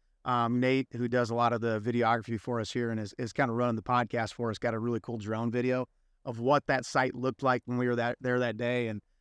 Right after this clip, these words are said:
to look at it today versus then is night and day difference. So more to come on that, and, uh, we're gonna have some really cool graphics out of that as we get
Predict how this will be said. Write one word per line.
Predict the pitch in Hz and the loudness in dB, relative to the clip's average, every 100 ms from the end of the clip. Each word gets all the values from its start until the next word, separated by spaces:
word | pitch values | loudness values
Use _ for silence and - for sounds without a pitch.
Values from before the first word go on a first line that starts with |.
| _ _ - | _ _ -2
to | 143 | 2
look | 151 | 4
at | 151 139 | 4 2
it | - | 2
today | 143 143 | 2 2
versus | 131 123 120 | 2 -2 -4
then | 107 127 117 | -2 0 0
is | 104 101 - | -2 -6 -4
night | 127 127 | 0 0
and | 117 | 0
day | 117 | -2
difference. | 107 117 110 104 | -2 -4 -6 -10
So | - 120 110 _ _ - | -4 -4 -4 _ _ -2
more | 147 175 | 2 2
to | |
come | - 156 151 | 2 2 4
on | 139 | 2
that, | 127 139 - | 2 0 -2
and, | 127 120 117 113 | -4 -2 -2 -2
uh, | 113 110 110 | -2 -2 -2
we're | 123 | -2
gonna | 135 120 | -2 0
have | 113 113 | -2 -2
some | 131 | -4
really | 117 120 | -2 0
cool | 110 127 | 0 -4
graphics | 110 107 110 117 117 | 0 2 2 0 -2
out | 110 | 0
of | 117 | 2
that | 113 | 2
as | 107 107 | 0 -2
we | |
get | 110 113 | 0 0